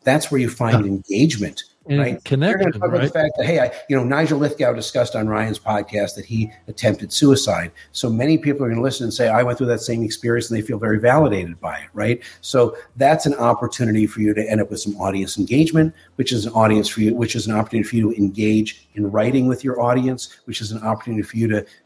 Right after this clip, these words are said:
Speaker 1: up your S E O. So when people search things, your show comes up. And, you know, the, the other thing is, you know, a lot of people say, "Well, I have a great show. I'm asking questions, but how do I find,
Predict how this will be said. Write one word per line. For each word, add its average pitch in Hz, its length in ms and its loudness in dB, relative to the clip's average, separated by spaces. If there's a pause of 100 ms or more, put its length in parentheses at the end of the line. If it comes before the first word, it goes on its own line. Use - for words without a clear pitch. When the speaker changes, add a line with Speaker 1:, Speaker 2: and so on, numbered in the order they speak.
(160)
Speaker 1:
up 139 240 0
your 117 180 -2
S 120 240 0
E 113 120 0
O. 120 180 4
So 113 160 -6
when 104 120 -2
people 104 260 -4
search 147 360 2
things, 131 280 4
your 123 120 2
show 110 240 0
comes 107 340 0
up. 113 240 2 (340)
And, 117 360 2 (160)
you 135 100 4
know, 113 320 2 (120)
the, 127 200 -2
the 117 160 -2
other 190 180 2
thing 135 240 -2
is, 120 200 0
you 131 60 4
know, 117 80 0
a - 20 0
lot 139 180 2
of 156 60 -2
people 120 180 0
say, 120 200 0
"Well, 113 120 2
I 104 40 0
have 131 100 0
a 143 40 0
great 117 260 -2
show. 113 320 -2
I'm 101 100 -2
asking 117 380 -2
questions, 110 340 -4
but 92 100 -16
how 117 180 -2
do 120 120 2
I 110 80 2
find, 104 280 -2